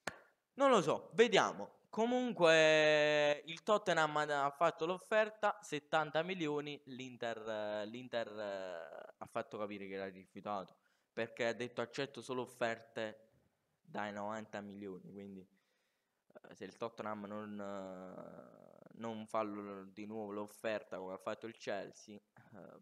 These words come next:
penso che non se lo prende. E qua se arriva anche l'offerta buona per Lautaro, si, si, si cede anche quello, eh. Si cede anche quello e fanno bene i tifosi interisti a innervosirsi,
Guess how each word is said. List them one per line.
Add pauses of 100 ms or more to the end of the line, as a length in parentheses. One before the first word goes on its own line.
penso
che
non
se
lo
prende. (960)
E
qua
se
arriva
anche
l'offerta
buona
per
Lautaro,
si,
si,
si
cede
anche
quello,
eh. (240)
Si
cede
anche
quello
e
fanno
bene
i
tifosi
interisti
a
innervosirsi,